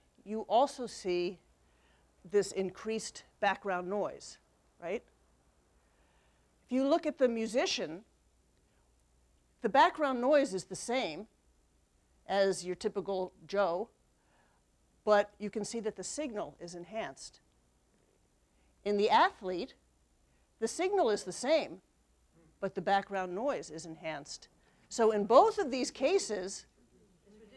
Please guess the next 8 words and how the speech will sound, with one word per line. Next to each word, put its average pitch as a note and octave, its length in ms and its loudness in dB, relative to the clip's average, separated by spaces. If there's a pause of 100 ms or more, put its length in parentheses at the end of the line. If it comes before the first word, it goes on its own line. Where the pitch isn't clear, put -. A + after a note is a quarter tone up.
(1000)
yeah, C#4+ 180 6
it's - 180 -4
reduced. A3+ 300 -2
Did F#3+ 80 -2
I G3 60 0
s-, F#3+ 180 -6
say G3+ 200 -6
it? F3+ 100 -8